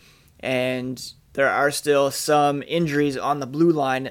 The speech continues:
that the Bruins are contending with. Brandon Carlo has begun skating on his own back in Boston. Um, so he is still a few games away, as the Bruins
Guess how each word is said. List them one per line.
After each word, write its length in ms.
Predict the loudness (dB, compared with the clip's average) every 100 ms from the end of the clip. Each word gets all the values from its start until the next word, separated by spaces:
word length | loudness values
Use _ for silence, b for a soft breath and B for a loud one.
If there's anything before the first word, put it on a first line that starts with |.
| -6
that 300 | -2 -2 -4
the 60 | -6
Bruins 400 | -4 -4 -4 -4
are 180 | -2
contending 560 | -2 -6 -6 -6 -6 -4
with. 300 | -4 -4 -6
Brandon 280 | -4 -4 -6
Carlo 640 | 0 4 4 4 2 2 B B B
has 220 | 8 8 8
begun 360 | 4 4 0
skating 520 | -2 2 4 4 2
on 160 | 0 -4
his 160 | -2 2
own 320 | 4 2 2
back 300 | 4 4 0
in 120 | -4
Boston. 540 | 2 2 2 -2 -4 -6 B B B B _ -6
Um, 640 | -2 -2 -4 -6 -8 -10
so 200 | -6 -6
he 640 | -4 0 0 0 -4 -10 _ -12
is 100 | -6
still 240 | 4 6
a 60 | 6
few 180 | 2
games 320 | 0 0 0 -2
away, 460 | 2 4 6 6
as 260 | 6 -2 -2
the 80 | -6
Bruins 560 | -4 -2 -2 -6 -12